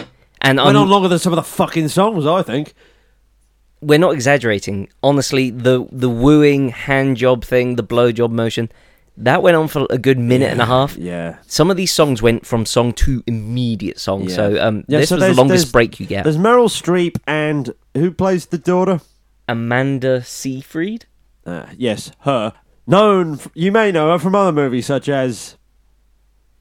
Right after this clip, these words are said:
Speaker 2: Do you know her from any other movies?
Speaker 1: I
Speaker 2: No,
Speaker 1: don't
Speaker 2: okay.
Speaker 1: know.
Speaker 2: Uh, she's, okay, Meryl Streep's got her two loud friends. There's the tall one who looks like she's had a lot of work done, and the one, the short one with the spiky hair, and, um,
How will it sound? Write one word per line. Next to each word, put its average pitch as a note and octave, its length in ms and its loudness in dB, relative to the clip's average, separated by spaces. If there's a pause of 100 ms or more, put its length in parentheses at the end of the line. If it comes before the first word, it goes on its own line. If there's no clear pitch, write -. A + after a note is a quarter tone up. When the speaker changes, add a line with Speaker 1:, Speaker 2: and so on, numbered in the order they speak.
(320)
Speaker 2:
Do C3 100 -8
you C#3 40 0
know D3 160 0
her C#3+ 60 0
from D3 160 -6
any D#3+ 120 2
other D#3+ 160 2
movies? F3+ 360 0
Speaker 1:
I G2+ 40 -4
Speaker 2:
No, A2+ 80 -2
Speaker 1:
don't A2+ 140 -2
Speaker 2:
okay. A#2 100 -4
Speaker 1:
know. A#2+ 260 -2
Speaker 2:
Uh, B2+ 100 -2
she's, A3 440 0 (120)
okay, C#3+ 180 -2
Meryl A3 220 4
Streep's A3 300 0
got F#3+ 100 2
her F3+ 120 4
two F#3 360 0
loud D3 400 0
friends. B2+ 480 -4
There's C3 260 -2
the D3 140 -4 (160)
tall F#3 400 0
one D3 400 0
who C3+ 260 -4
looks C3 300 -6
like C#3 100 -6
she's A#2+ 140 -8
had C3+ 160 -4
a B2 40 -4
lot B2 220 -2
of G#2 60 -6
work A#2 280 -4
done, G2+ 300 -6
and G#2+ 300 -8
the G#2+ 80 -4
one, G#2+ 500 -6
the A#2 80 -6
short B2 340 -4
one A2+ 100 -6
with A2+ 100 -8
the A2+ 80 -8
spiky G#2 520 -8
hair, F#2+ 360 -8 (180)
and, B2 460 -6 (140)
um, A2+ 420 -6